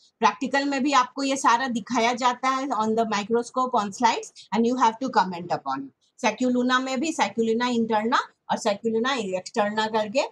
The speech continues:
है। तो आर्थ्रोपॉड में बहुत डाइवर्सिटी है लार्वल फॉर्म्स का। Now in mollusca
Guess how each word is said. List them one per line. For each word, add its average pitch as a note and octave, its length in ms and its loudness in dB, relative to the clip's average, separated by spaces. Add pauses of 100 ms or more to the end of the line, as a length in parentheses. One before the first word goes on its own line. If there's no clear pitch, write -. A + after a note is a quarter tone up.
(260)
है। E3 60 -2
तो E3 120 -2
आर्थ्रोपॉड A#3+ 680 0
में C#4 240 0
बहुत B3+ 220 0
डाइवर्सिटी A3 720 -2
है G3+ 120 0
लार्वल E3+ 380 -4
फॉर्म्स D3+ 340 -8
का। D3+ 200 -6 (280)
Now A3 100 2
in A#3+ 160 0
mollusca A#3 540 2